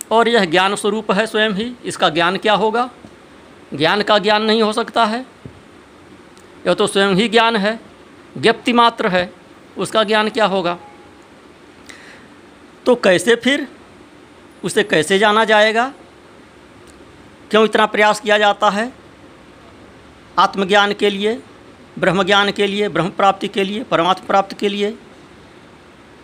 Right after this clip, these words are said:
इतने वेद पुराण, इतने पुस्तकालय भरे हुए हैं, इतने ग्रंथ लिखे गए, इतने प्रवचन हुए, प्रवचन होते चले आ रहे हैं।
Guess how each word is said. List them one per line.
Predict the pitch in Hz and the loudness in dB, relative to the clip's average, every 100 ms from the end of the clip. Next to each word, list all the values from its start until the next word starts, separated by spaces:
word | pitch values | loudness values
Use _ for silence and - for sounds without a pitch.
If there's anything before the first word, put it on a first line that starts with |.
| - - | -12 -6
इतने | 202 214 214 | 0 2 4
वेद | 196 208 202 | 4 2 2
पुराण, | 202 185 196 196 | 2 2 4 2
इतने | 202 196 | 0 -2
पुस्तकालय | 202 180 - 185 190 190 | -2 -2 2 2 2 0
भरे | 156 190 | 0 0
हुए | 185 196 | 2 2
हैं, | 190 | 2
इतने | 190 190 | 0 -2
ग्रंथ | 170 185 175 | 0 -2 -2
लिखे | 190 180 185 | -2 0 2
गए, | 180 170 | 2 2
इतने | 180 180 185 | 0 -2 -4
प्रवचन | 185 175 165 190 | -2 -2 0 -2
हुए, | 165 196 185 | 0 0 0
प्रवचन | 180 170 185 | -2 0 0
होते | 156 175 175 | 0 -2 -2
चले | 180 175 185 | 0 2 4
आ | 180 | 4
रहे | 175 180 | 4 2
हैं। | 170 175 135 | 2 0 -2